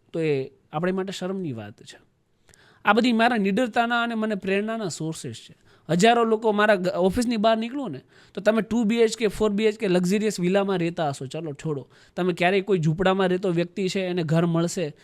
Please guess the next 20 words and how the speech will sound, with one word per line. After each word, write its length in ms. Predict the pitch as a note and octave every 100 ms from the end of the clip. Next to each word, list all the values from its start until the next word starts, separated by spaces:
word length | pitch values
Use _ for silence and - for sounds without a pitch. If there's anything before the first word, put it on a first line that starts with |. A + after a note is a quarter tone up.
| _ E3+
એને 120 | E3+
છત 340 | - F3+ F3+
મળશે, 540 | F3 E3 E3+ F3 B2+ - - - _
એ 200 | F3 F3
વરસાદમાં 540 | D3+ E3+ G3 F#3 F#3 E3+
કઈ 140 | F3+
રીતે 200 | F#3 F3+
સૂતો 320 | F3 F3+ F3+
હશે, 200 | E3+ E3+
એ 100 | D#3+
પીડા 240 | F3 F3+ G3
ક્યારેય 260 | G3 G3+
મહેસૂસ 400 | F#3 F3 F3 D#3+
નથી 200 | D3 B2+
કરી. 280 | C3 C3 D3+
એવા 120 | F3+
કેટલા 280 | F3 F3+ A3
બધા 200 | G3 D#3
લોકો 320 | A#2+ A#2 C#3+
છે. 140 | -